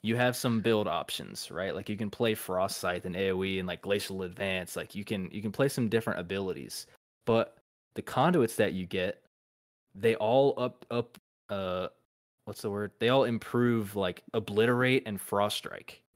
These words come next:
But, like, if you take Frost Scythe, you're not really pressing Obliterate. If you take Glacial Advance, you're not really, really p-, pressing Frost Strike. So it's like, well, I'm not gonna take these extra abilities if my conduits don't, you know what I mean? Like,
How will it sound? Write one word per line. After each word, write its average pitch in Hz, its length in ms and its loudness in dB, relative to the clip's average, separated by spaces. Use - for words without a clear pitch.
But, 107 80 2
like, 98 320 -2
if - 100 -10
you 110 60 -4
take 120 240 0
Frost 120 380 2
Scythe, 92 280 -2
you're 101 80 -2
not 101 140 2
really 98 160 -2
pressing 101 320 -4
Obliterate. 85 420 -6
If - 80 -12
you - 60 -18
take 104 160 -2
Glacial 98 340 -4
Advance, 110 300 -4
you're 107 60 -6
not 95 160 -4
really, 90 200 -6
really 92 240 -6
p-, - 160 -18
pressing 95 340 -4
Frost 117 300 2
Strike. - 260 -10
So - 80 -4
it's 101 140 -4
like, 90 240 -4
well, 110 320 4
I'm 110 100 0
not 139 160 2
gonna 117 160 0
take 123 260 -2
these 101 220 -4
extra 117 380 -2
abilities 92 640 0
if 98 100 -6
my 92 140 -4
conduits 117 580 0
don't, 92 300 -4
you 120 80 4
know 117 80 6
what 120 80 4
I 117 40 2
mean? 123 200 2
Like, 98 200 -2